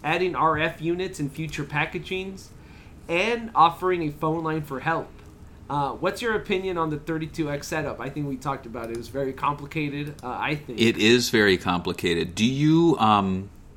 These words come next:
Speaker 2: are you able to sh-, uh, share, like, a web screen?
Speaker 1: Yeah, give me, send me a link and I can do it.
Speaker 2: All right, I'm gonna send you the link in, in our chat here.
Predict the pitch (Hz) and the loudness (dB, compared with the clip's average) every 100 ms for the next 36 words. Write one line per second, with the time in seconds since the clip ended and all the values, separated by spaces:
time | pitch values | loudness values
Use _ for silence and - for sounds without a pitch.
0 | - - - - - - - 101 110 131 | -20 -20 -20 -20 -20 -20 -2 4 8 8
1 | 135 123 101 - - - - 90 82 - | 8 6 4 2 0 -2 -2 -4 -2 0
2 | 101 104 101 90 85 76 - - 120 120 | 2 4 2 0 0 -2 -2 -2 0 2
3 | 131 135 - - - - - 165 175 143 | 0 -4 -10 -18 -18 -20 -8 -4 -4 -2
4 | 160 160 147 131 165 156 147 143 160 147 | -4 -4 -8 -8 -6 -6 -6 -6 -8 -8
5 | 127 113 135 123 92 85 78 - 95 107 | -12 -10 -8 -4 -2 -2 -2 -2 0 2
6 | 110 - 110 101 95 90 85 90 87 87 | 2 2 2 2 2 2 2 2 0 -2
7 | - 82 82 87 85 82 80 - 95 85 | -4 -4 -4 -6 -6 -4 -4 -4 -2 -2
8 | 80 - - 82 76 76 | -4 -8 -4 -2 -2 -4